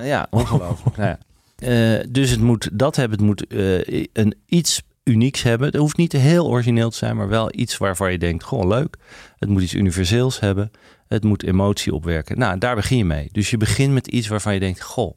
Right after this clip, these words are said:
wat zouden we," nou, bijvoorbeeld met, als we weer even terughalen, kopen zonder kijken.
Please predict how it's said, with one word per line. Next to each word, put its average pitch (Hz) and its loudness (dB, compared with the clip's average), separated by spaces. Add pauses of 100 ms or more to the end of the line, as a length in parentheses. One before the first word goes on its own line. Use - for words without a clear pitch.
wat 104 -4
zouden 107 -2
we," 104 -4
nou, 78 -2
bijvoorbeeld 87 -4
met, 104 0 (440)
als 120 -4
we 127 0
weer 117 2
even 110 0
terughalen, 107 -2 (180)
kopen 104 -2
zonder 95 0
kijken. 80 -6